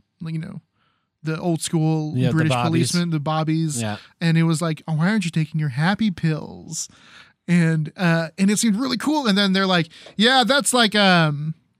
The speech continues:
Speaker 1: one of the possible scenarios in this weird,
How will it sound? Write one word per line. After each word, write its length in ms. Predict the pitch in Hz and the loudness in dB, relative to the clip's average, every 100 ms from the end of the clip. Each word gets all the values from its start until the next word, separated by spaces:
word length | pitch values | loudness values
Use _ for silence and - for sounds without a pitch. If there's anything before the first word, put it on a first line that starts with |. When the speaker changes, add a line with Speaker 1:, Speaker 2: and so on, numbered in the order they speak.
| _ | _
Speaker 1:
one 280 | - 156 214 | 0 2 4
of 140 | 214 165 | 2 0
the 100 | 156 | -2
possible 880 | - 185 180 185 175 175 160 147 - | 0 2 2 0 2 2 0 -4 -10
scenarios 760 | - - 165 175 185 185 185 160 | -6 2 4 6 4 4 2 0
in 120 | 165 | 0
this 180 | 156 143 | 0 0
weird, 640 | 151 170 165 165 160 151 | 0 2 2 2 2 -2